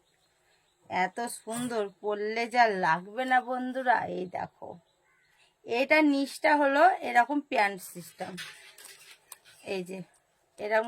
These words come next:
করে খুলে আর কি, এটা প্যান্টের মতনই পা গলিয়ে পরার। আর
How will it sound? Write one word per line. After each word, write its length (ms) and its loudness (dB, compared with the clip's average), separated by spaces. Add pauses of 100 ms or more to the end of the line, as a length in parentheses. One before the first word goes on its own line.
করে 120 -6 (140)
খুলে 360 -4
আর 80 0 (100)
কি, 100 -10 (640)
এটা 160 -4 (100)
প্যান্টের 440 -4
মতনই 360 -6 (140)
পা 140 4 (160)
গলিয়ে 280 -4 (120)
পরার। 340 -4 (720)
আর 220 4